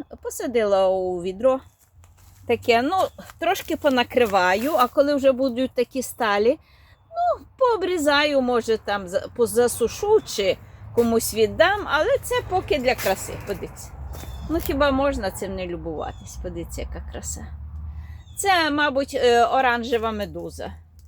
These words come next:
називається. Дуже гарненька, гарненький гострий перчик. Ну, але я ж вам не це хотіла, як кажуть, похвалитися. Це ж я,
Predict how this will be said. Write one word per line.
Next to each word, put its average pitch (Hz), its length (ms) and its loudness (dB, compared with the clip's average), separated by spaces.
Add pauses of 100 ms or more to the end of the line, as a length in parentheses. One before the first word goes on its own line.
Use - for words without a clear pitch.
(600)
називається. 180 960 -2
Дуже 208 360 2
гарненька, 214 920 -2 (480)
гарненький 208 580 -2
гострий 185 440 -2
перчик. - 460 -10 (400)
Ну, 330 120 -4
але 359 320 6 (480)
я 247 220 4
ж 262 60 -6
вам 277 240 2
не 302 140 4
це 554 260 0
хотіла, 208 480 4
як 185 160 4
кажуть, 185 420 0
похвалитися. 190 880 -2 (640)
Це 415 160 2
ж 254 80 0
я, 220 140 6